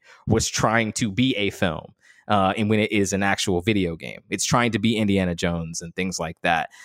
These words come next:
So it's like the film, to me, runs the risk of feeling derivative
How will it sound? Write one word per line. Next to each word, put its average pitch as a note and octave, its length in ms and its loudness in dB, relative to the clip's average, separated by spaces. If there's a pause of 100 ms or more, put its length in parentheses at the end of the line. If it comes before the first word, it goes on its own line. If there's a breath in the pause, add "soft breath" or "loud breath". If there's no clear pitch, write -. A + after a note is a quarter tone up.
(120)
So A2 280 2
it's F#2+ 200 -2
like F#2+ 220 -2 (160)
the G2+ 320 -2
film, C#3+ 420 2
to - 160 -6
me, B2 380 0 (320 soft breath)
runs B2 260 0
the A#2 80 0
risk A#2+ 260 2
of G#2 240 -2 (360)
feeling B2 360 2
derivative B2 640 2